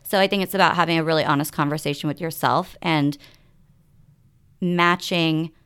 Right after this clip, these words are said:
quality. How many clients do you have? Are your clients returning? That's a big one. I think you can have clients sit in your chair and you might have a hundred clients sit in your chair, but if they're not coming back, there's a problem there.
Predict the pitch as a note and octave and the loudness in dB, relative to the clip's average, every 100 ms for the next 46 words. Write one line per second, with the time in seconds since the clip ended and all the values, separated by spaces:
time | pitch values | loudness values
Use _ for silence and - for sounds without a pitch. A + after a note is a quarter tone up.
0 | _ _ - F#3 F3 F3 E3+ D#3+ D#3+ - | _ _ 4 6 6 4 0 0 -2 -2
1 | F3 F#3 F#3 B3 A#3+ A3 - F3 E3 A#2+ | -4 -4 -4 -2 -2 -2 -6 -4 -4 -4
2 | - F3 F3 F#3 G#3 G3+ G3+ - - F3+ | -2 0 0 0 0 0 -2 -8 -12 -4
3 | F#3 F#3 F3 D#3 D#3 G#3+ E4 D#4 F3+ - | -4 -2 -2 -2 0 -2 -2 -2 -6 -6
4 | F#3 F3+ D3+ E3+ A#3+ - _ _ - F#3 | -6 -4 -4 -4 -4 -8 _ _ -8 -6
5 | F#3 F#3 F3+ - _ _ _ - F#3+ G#3+ | -2 -2 -2 -8 _ _ _ -12 -6 0
6 | G#3 G3 F3 F3 - F3 F3+ F3 - D3 | 0 0 0 0 -4 -4 -4 -4 -2 0
7 | F3 G#3+ _ _ _ _ _ - F3 E3 | -2 -6 _ _ _ _ _ -4 0 2
8 | D#3 D#3+ - F3+ E3 F#3 E3+ D#3+ D#3 D#3+ | 2 0 -4 -4 -2 -2 -2 -2 -2 -2
9 | D#3 D3+ - E3 D#3 D3+ E3 D#3 E3 - | -2 -4 -4 -6 -6 -4 -4 -4 -4 -4
10 | E3 E3 - F3+ F3 D#3 C3+ F#3 - - | -4 -4 -4 -4 -2 0 2 0 -6 -20
11 | _ _ _ _ _ _ _ F#3+ E3 D#3+ | _ _ _ _ _ _ _ -4 -2 -4
12 | - D3 C#3+ D3+ | -2 -2 -2 -6